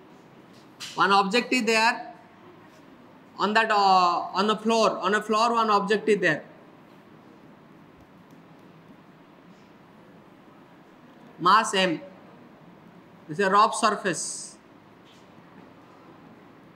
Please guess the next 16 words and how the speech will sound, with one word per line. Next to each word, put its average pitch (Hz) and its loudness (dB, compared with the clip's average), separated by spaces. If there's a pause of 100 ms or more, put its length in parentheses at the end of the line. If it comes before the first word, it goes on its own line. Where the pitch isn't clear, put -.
(1160)
Rough 190 0
surface. - -6 (1080)
Your 202 -2 (420)
static 208 -2
friction 233 -2
is 220 -4
mu 214 -2
S. - -4 (920)
Mu 233 0
S 240 -4
you 240 -2
take 220 -2
zero 214 0
point 220 -2 (160)
two 220 0
around, 165 2